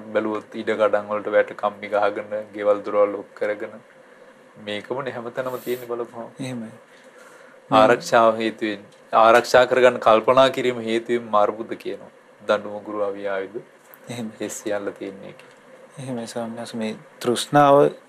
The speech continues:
Speaker 2: සම්බන්ධව ඔය විදිහට තමයි කියන අකුසල සහගත වැඩපිළිවෙල මේ සකස් වෙවි, සකස් වෙවි කෙනෙක්ගේ ජීවිතය යන්නේ. දැන් බලන්න එතකොට මේ සසර ගැටේ හැදෙන්න දුක්ඛ සමුදයනේ බුදුරජාණන් වහන්සේ තෘෂ්ණාව හැටියට දේශනා කළේ ස්වාමීන් වහන්සේ. එතකොට දුක්ඛ සමුදය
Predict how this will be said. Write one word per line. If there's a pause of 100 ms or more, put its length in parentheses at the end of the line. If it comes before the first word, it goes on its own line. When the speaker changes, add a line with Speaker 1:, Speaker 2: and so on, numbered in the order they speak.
(100)
Speaker 2:
සම්බන්ධව
ඔය
විදිහට
තමයි
කියන
අකුසල
සහගත
වැඩපිළිවෙල (460)
මේ (320)
සකස්
වෙවි,
සකස්
වෙවි
කෙනෙක්ගේ
ජීවිතය
යන්නේ. (280)
දැන්
බලන්න
එතකොට
මේ
සසර
ගැටේ
හැදෙන්න (720)
දුක්ඛ
සමුදයනේ
බුදුරජාණන්
වහන්සේ
තෘෂ්ණාව
හැටියට
දේශනා
කළේ
ස්වාමීන්
වහන්සේ. (220)
එතකොට
දුක්ඛ
සමුදය